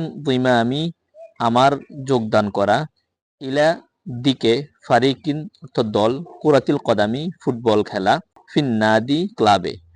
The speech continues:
অর্থাৎ ফুটবল খেলার জন্য আমার ক্লাবে যোগদানের বিষয়ে, খৈরল্লি ফি দিনি ওয়া মাআশি ওয়া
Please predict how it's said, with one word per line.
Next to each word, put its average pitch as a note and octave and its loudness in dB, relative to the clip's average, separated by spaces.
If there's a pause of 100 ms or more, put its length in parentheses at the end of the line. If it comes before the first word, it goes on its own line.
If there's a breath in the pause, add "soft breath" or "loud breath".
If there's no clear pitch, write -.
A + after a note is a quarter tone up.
(260)
অর্থাৎ D3 -2 (540)
ফুটবল D3 0 (120)
খেলার B2 2 (120)
জন্য C3+ -4 (180)
আমার B2+ 2 (120)
ক্লাবে A#2+ 4 (100)
যোগদানের A2 0
বিষয়ে, G#2 -2 (440)
খৈরল্লি D#3+ 2 (140)
ফি C#3 0 (220)
দিনি D#3 -2 (200)
ওয়া B2 0 (100)
মাআশি C#3 2 (300)
ওয়া A2+ 2